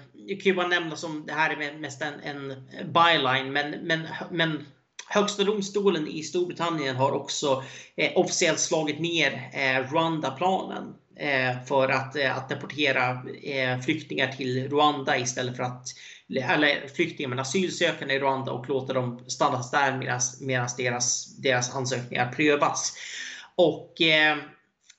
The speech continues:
eh, nu säger Sunak att, eh, jo, men vi kommer göra om, vi kommer göra om lagen så att det här blir möjligt och Rwanda blir officiellt klassat som ett säkert land.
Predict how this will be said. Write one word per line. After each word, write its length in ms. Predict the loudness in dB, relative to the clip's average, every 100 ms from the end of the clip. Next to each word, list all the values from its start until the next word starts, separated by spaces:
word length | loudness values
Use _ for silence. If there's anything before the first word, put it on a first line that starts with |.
| -8
eh, 300 | -2 0 2
nu 160 | 2 2
säger 240 | 2 0
Sunak 380 | 0 -4 -4 -4 -4
att, 380 | -6 -8 -10 -4
eh, 100 | -2
jo, 220 | 2 2
men 120 | 2
vi 120 | -2
kommer 180 | -2 0
göra 240 | 2 2 2
om, 280 | 0 -2 -4
vi 120 | -4 -2
kommer 160 | 2
göra 200 | 4 4
om 200 | 2 0
lagen 360 | 0 2 0 -2
så 120 | -4
att 60 | -2
det 60 |
här 320 | 2 4 4
blir 100 | 0
möjligt 480 | 2 4 4 2 -2
och 60 | 2
Rwanda 300 | 2 2 -2
blir 340 | -2 -2 0
officiellt 400 | -2 2 4 4
klassat 280 | 0 -2 -2
som 140 | -2 0
ett 60 |
säkert 360 | 2 2 0 0
land. 280 | 0 0